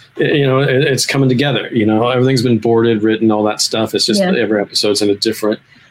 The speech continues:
Speaker 1: stage of, of, of, of production, right?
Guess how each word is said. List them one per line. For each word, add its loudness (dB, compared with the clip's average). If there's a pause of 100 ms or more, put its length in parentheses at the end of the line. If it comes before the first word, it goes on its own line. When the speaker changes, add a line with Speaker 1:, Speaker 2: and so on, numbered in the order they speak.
(120)
Speaker 1:
stage 0
of, 0
of, -4
of, -2
of -6
production, -4
right? -4